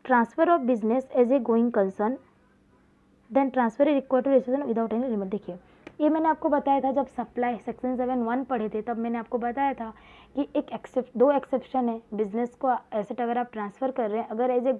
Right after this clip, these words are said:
going concern transfer कर रहे हैं, तो वो supply नहीं होता है। Still यहाँ पे transfer ही को registration करवाना पड़ेगा, ठीक है।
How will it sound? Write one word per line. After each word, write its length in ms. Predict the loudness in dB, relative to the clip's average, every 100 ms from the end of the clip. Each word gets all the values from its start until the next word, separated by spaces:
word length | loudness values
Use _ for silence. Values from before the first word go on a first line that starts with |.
| -2
going 240 | -4 0
concern 400 | 0 0 -4 -4
transfer 380 | -4 -6 -6 -6
कर 180 | -6 -6
रहे 120 | -6
हैं, 80 | -8 -14 -20 _
तो 80 | 0
वो 100 | 0
supply 440 | 0 -6 0 0
नहीं 180 | 0 -2
होता 240 | -4 -6 -10
है। 80 | -12 -16 -20 _
Still 280 | _ 0 0 2
यहाँ 300 | 0 0 -2 0
पे 120 | -2
transfer 540 | 0 -2 -2 0 0
ही 80 | 2
को 160 | -2 0
registration 640 | 0 0 -4 -4 -4 -2 -4
करवाना 420 | -6 -8 -10 -10
पड़ेगा, 320 | -6 -8 -6
ठीक 200 | -6
है। 80 | -2